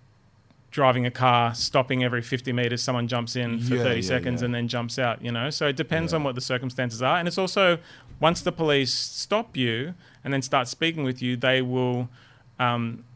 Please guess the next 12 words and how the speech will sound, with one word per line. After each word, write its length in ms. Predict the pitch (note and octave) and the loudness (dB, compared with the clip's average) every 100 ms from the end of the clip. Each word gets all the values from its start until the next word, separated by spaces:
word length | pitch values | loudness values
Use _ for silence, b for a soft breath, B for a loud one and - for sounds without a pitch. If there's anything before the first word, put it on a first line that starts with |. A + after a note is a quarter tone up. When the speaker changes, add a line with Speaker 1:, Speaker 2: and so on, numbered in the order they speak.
| C3+ | -2
Speaker 1:
they 140 | C#3+ | 2
will 100 | C3 | 2
then 220 | C3 D#3 D#3 | 2 0 0
usually 240 | C3+ C3+ | 0 0
rely 360 | B2+ B2 B2 B2+ | 2 2 4 4
on 120 | B2+ | 4
their 120 | B2+ | 2
observations 600 | B2+ B2+ B2+ A#2+ B2+ A#2+ | 2 0 2 2 0 0
of 160 | B2+ C3 | 0 -2
you. 180 | G#2+ A2+ | -6 -6
So 180 | - B2 | -2 0
you'll 280 | B2 C#3 | 0 -2